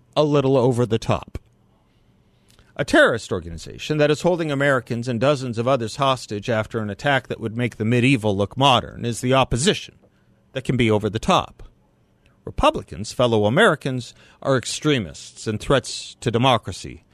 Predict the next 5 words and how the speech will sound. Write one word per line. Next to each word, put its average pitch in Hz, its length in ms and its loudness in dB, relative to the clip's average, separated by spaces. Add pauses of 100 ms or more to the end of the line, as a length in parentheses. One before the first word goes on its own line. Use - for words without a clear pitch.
(160)
sometimes 139 800 0
existential 131 960 -4
threats - 460 -8
to 101 120 -4
democracy. 87 760 -6